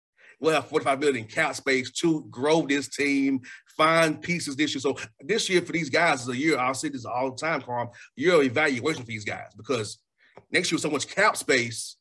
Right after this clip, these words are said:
are you part of the future or you just did for this year? So I, I tell these guys, I probably told them, "Look here, you need to prove yourself this year because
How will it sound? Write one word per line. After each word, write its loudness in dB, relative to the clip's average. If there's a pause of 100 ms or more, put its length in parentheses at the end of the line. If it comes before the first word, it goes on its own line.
(400)
are -2
you -2
part 6
of 2
the -6
future 2
or 2
you -4
just -4 (200)
did -4
for -4
this 0
year? -14 (300)
So 2
I, 0
I -2
tell 4
these 0
guys, 0
I -8
probably -2
told -2
them, -6
"Look -4
here, -8
you -10
need -4
to -4
prove -12
yourself -10
this -12
year -12
because -12